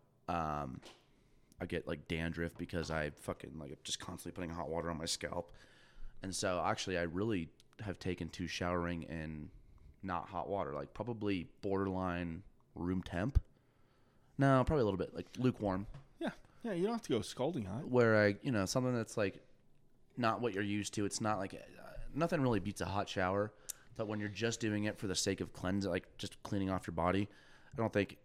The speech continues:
Speaker 1: I think cold water or moderately cold water is best. Like,
Speaker 2: It
Speaker 1: because your body, once you're, <clears throat> when you use hot water, your body, it dries out your skin. Your body, in turn, produces more natural oils to, um,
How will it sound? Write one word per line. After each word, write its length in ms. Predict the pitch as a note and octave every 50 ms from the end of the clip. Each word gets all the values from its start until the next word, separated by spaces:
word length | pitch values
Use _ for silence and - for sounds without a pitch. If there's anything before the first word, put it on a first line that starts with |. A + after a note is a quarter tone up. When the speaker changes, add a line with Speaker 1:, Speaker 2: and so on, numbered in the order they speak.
| -
Speaker 1:
I 140 | - A2+ G#2+
think 180 | G2 A#2+ G#2+ F#2+
cold 220 | - - G2+ E2+
water 400 | E2 E2 F2 E2 E2+ E2 E2 E2 - - - -
or 220 | F#2+ F2+ E2 E2 - - _ _ _ -
moderately 440 | G2 F#2 F2+ F2+ F2 F2 D#2+ D2+ E2+
cold 220 | - - F2+ D#2+
water 340 | E2 E2+ E2+ E2 D#2+ D#2 D2+ -
is 340 | E2 D#2+ D2 C#2+ D2+ D#2+ F2+ - _ -
best. 400 | E2 D2 A#1+ - - - - - - - - -
Like, 160 | G2 F#2 F2
Speaker 2:
It 120 | - - - - - - _ _ _ _ - - - - - - - _ _
Speaker 1:
because 220 | - A#2+ B2+ A#2+
your 80 | A2+ A#2
body, 400 | G2 A#2+ B2 C#3 C#3 C3+ C3 - -
once 200 | B2 B2+ B2 -
you're, 180 | D3 C#3 C#3+ C#3
<clears throat> 40 | - A#3 C4+ B3 G3 F3+ D3 A2+
when 100 | F#2 G2
you 80 | G2+ G2+
use 220 | G2 A2+ B2+ -
hot 180 | - A#2 A#2 E2
water, 220 | G#2 G#2 G2+ F2
your 120 | F2 E2+ E2+
body, 540 | D2+ F2+ F2+ F#2 F2+ F2+ F2 F2 E2+ - - - - -
it 80 | - -
dries 200 | F2+ G#2 G2+ G2
out 60 | G#2
your 100 | E2 F2+
skin. 220 | F2 - - F#2 E2
Your 100 | D#2+ D2+
body, 380 | E2+ F2 F2+ F2+ F2 F2 A#1
in 180 | D2 F#2 F2+ F2
turn, 340 | - - G2 F#2+ F2 E2+ D#2+
produces 440 | - - F2 F#2 F2 D#2+ E2+ D2+
more 460 | F2 E2+ E2 E2+ F2 F2 E2 E2 D#2+ -
natural 360 | E2+ F2+ E2+ D#2+ - - E2 -
oils 460 | G#2 G#2+ G2 F2 D#2 D#2+ E2 E2 D#2+ - - - - - - - -
to, 300 | - - F2 D#2 D2 D2 - - _ _ _ _ _ _ _ _ - - D#2
um, 380 | D#2 C#2 C2 C#2 A#1+ G1+ -